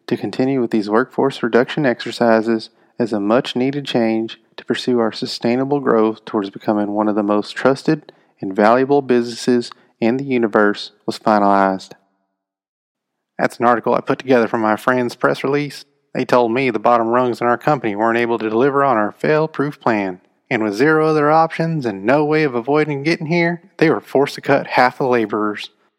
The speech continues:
Guess some losers don't want to move up in life. You're preaching to the choir.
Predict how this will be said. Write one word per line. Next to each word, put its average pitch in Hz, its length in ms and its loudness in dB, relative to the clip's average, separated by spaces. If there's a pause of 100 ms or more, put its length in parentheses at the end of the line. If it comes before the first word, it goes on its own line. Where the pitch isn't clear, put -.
(640)
Guess 95 220 0
some 107 280 -2
losers 107 440 0
don't 107 180 -2
want 113 140 2
to 113 40 -2
move 117 240 -2
up 147 220 0
in 104 60 -4
life. 104 420 2 (240)
You're 123 120 0
preaching 127 360 -2
to 143 100 2
the 139 120 2
choir. 127 560 2